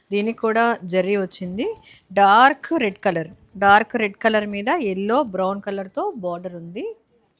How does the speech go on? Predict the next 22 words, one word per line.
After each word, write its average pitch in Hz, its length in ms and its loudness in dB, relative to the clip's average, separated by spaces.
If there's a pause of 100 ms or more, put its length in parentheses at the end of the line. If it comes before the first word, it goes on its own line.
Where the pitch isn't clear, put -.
(380)
ఆ, 180 80 -8
డిజైన్ 190 420 -4
ఉంది. 202 380 -8 (1200)
దగ్గరకు 202 320 -6
పెట్టి 208 280 -10
చూపిస్తాను 180 440 -14
చూడండి. 190 420 -12 (920)
Full 269 140 0
all 247 500 2
over 269 140 2
డిజైన్ 214 360 -2
ఉందండి 196 360 -6
ఎల్లో 208 300 -2
కలర్‌తోని. 196 680 -4 (960)
ఎల్లో 254 480 2
బ్రౌన్ 226 280 2
కలర్‌తో 220 340 -2
డిజైన్ 220 360 -2
ఉంది, 240 180 -2
ఎల్లో 233 340 4
కలర్ 262 280 4
మీద 254 220 0